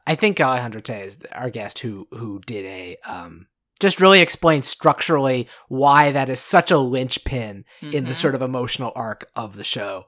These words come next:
Speaker 1: And, uh, they did something different for the movie. So my biggest surprise, this is a pretty conventional surprise, but here come Westworld spoilers, okay?
Speaker 2: Mm.
Speaker 1: So,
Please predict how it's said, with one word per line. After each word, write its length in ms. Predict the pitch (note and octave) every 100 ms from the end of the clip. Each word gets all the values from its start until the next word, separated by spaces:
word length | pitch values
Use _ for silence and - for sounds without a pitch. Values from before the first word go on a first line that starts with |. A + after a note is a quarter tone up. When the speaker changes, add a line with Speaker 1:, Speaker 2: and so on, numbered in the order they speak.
| _ _ _ _
Speaker 1:
And, 360 | A2 G2 G2 G#2+
uh, 260 | G2 G2
they 320 | G2 A2+ B2 C3
did 160 | C#3
something 240 | F3 E3+ G3
different 340 | C4 B4+ _
for 60 | C#3
the 80 |
movie. 300 | B2 A2 G2+ _ _ - - - -
So 480 | - G3+ F#3+ F#3 E3+ - _ _
my 440 | F#3 G3 A#3 C4+ -
biggest 460 | G3 G#3 G#3 - -
surprise, 760 | F#3+ - D3 B2+ C3+ E3 - D#3
this 200 | F#3+ G3
is 160 | D#3
a 60 | C3
pretty 320 | - D#3 A#2+
conventional 720 | - C#3 B2 C3+ - E3 E3+
surprise, 580 | - - F#3+ F#3 G3 F#3+
but 160 | D#3
here 160 | C#3+ F#3
come 220 | G3 D#3
Westworld 520 | C3+ D3 - C#3 A#2
spoilers, 540 | - A2+ G2+ F#2 F2+ A#2
okay? 340 | A#2 C3 C#3 G#3
Speaker 2:
Mm. 520 | G#3+ G3+ F3+ D#3+ E3
Speaker 1:
So, 800 | - G3 F3 E3+ E3 D#3+ D#3